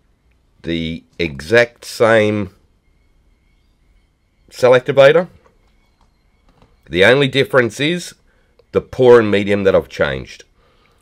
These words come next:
They're all the same consistency. So let's go and see what happens. What we'll do is grab our first lot of colours with our first pouring medium.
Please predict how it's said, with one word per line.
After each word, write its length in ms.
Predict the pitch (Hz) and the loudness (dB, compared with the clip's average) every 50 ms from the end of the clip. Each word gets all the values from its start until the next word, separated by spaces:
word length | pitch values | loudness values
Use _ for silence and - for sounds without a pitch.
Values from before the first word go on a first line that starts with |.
| _ _ _ | _ _ _
They're 160 | - 82 85 | -4 -2 2
all 160 | 104 117 131 135 | 2 2 2 2
the 60 | 120 | -2
same 280 | - - 135 127 127 | -2 0 0 0 0
consistency. 840 | 120 - 120 107 - 147 147 143 - 156 156 143 - 170 185 214 180 135 - _ _ _ _ _ _ _ _ _ _ _ _ _ _ _ _ _ _ _ _ _ _ _ _ _ _ _ _ _ _ _ _ | -2 -4 -8 -8 -6 -6 -8 -6 -6 -8 -8 -6 -6 -6 -6 -8 -10 -16 -20 _ _ _ _ _ _ _ _ _ _ _ _ _ _ _ _ _ _ _ _ _ _ _ _ _ _ _ _ _ _ _ _
So 560 | - - - 107 101 98 98 98 98 98 101 - - _ _ _ _ _ _ _ _ _ _ _ _ - | -12 -2 2 4 6 6 6 6 4 2 -2 -6 -12 _ _ _ _ _ _ _ _ _ _ _ _ -2
let's 300 | 95 123 117 - - - | 0 0 0 0 -2 -4
go 380 | - 123 123 131 139 143 135 - - _ _ - | 0 4 4 6 4 4 0 -4 -10 _ _ -4
and 360 | 110 113 113 117 123 117 - _ _ | -2 0 0 0 -2 -4 -8 _ _
see 320 | - - - - - 214 220 | -20 -20 -16 -10 -8 -8 -6
what 180 | 214 226 202 | -6 -6 -6
happens. 600 | - 233 247 262 - 127 78 67 62 - - - _ _ _ _ _ _ _ _ _ _ _ _ _ _ _ _ _ _ _ _ _ _ _ _ _ _ _ _ _ _ _ _ _ _ _ _ _ _ _ _ _ _ _ _ _ _ _ - - - - - _ - - _ _ - - - _ - - - _ _ | -6 -8 -8 -8 -8 -10 -10 -12 -12 -16 -20 -20 _ _ _ _ _ _ _ _ _ _ _ _ _ _ _ _ _ _ _ _ _ _ _ _ _ _ _ _ _ _ _ _ _ _ _ _ _ _ _ _ _ _ _ _ _ _ _ -20 -20 -20 -20 -20 _ -20 -20 _ _ -20 -20 -20 _ -20 -20 -20 _ _
What 200 | - 123 - - | -2 -2 -2 -2
we'll 160 | - 95 90 85 | -4 -8 -6 -4
do 180 | 123 139 120 | -2 -2 -2
is 300 | 110 127 147 214 220 - | -2 -2 -4 -8 -10 -14
grab 520 | - - - - - 120 110 107 101 - - | -20 -20 -12 -4 0 2 2 2 0 -2 -4
our 200 | 98 95 92 - | -6 -6 -6 -8
first 420 | - - 147 143 113 - - - | -8 -6 -4 -2 -2 -4 -2 -2
lot 140 | 127 117 107 | -2 -2 -2
of 120 | 98 - | -4 -8
colours 440 | - 123 120 127 151 196 240 226 - | -4 -2 -2 0 -2 -2 -6 -10 -10
with 120 | 139 107 98 87 | -8 -4 -4 -4
our 100 | 78 73 | -4 -6
first 380 | - - 98 92 90 85 - | -4 -2 -2 -2 -2 -4 -6
pouring 320 | - - 107 101 95 92 87 | -4 -2 0 0 0 0 -2
medium. 380 | 87 92 107 131 220 294 302 | -4 -4 -4 -6 -8 -12 -14